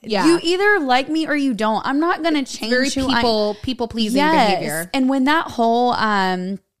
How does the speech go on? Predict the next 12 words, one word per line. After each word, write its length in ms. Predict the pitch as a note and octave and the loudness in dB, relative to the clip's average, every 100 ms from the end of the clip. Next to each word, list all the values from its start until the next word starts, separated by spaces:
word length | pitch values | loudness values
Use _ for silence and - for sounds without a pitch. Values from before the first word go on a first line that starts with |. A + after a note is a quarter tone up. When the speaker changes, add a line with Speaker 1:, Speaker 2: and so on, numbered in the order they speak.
| _ _ - | _ _ -8
Speaker 2:
I 60 | A3+ | -4
saw 220 | A#3+ A#3 | 0 0
a 140 | G#3 G3+ | 0 -4
ton 640 | - - F#3 G3+ G3+ F#3+ | -8 -6 -2 0 0 0
of 140 | F#3 | -4
girls 320 | E3+ G3 F#3+ - | -2 -2 0 -2
sharing 360 | F#3 F#3 F#3 F#3 | -4 -4 -2 -2
the, 260 | F3+ F3+ - | -4 -4 -10
the 160 | G3 | -10
slide 400 | F#3 - F#3 F3+ | -8 -2 0 0
of, 80 | F3+ | -2
like, 300 | F3+ F#3 F#3 | -2 -4 -6